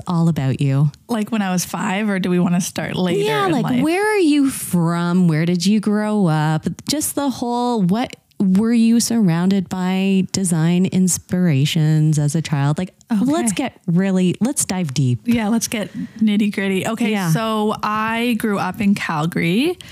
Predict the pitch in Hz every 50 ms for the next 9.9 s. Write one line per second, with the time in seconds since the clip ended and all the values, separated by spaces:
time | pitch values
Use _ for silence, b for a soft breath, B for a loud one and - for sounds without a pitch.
0 | B B B B B B B B _ 226 220 214 208 202 196 196 190 190 190 190
1 | 190 190 185 - - 208 196 190 190 196 - - 214 196 190 185 185 180 175 175
2 | 170 185 175 - - 185 180 180 180 180 180 180 180 180 180 185 185 190 196 -
3 | - _ 214 190 185 180 180 180 175 175 170 180 175 175 - 202 185 180 170 160
4 | - 180 175 - - 175 165 165 165 196 190 - - - 131 - 160 175 220 269
5 | 311 311 - - - - 190 175 170 - 185 170 170 165 165 180 - - - 180
6 | 156 156 165 175 202 233 247 220 208 180 175 160 165 160 156 156 160 156 185 175
7 | - B B B B B B B B B B B B B B B B _ _ _
8 | - _ - 202 190 190 180 - - 180 175 175 175 190 160 - - - 208 170
9 | 165 170 175 175 170 - - - - 185 185 175 175 170 165 165 175 170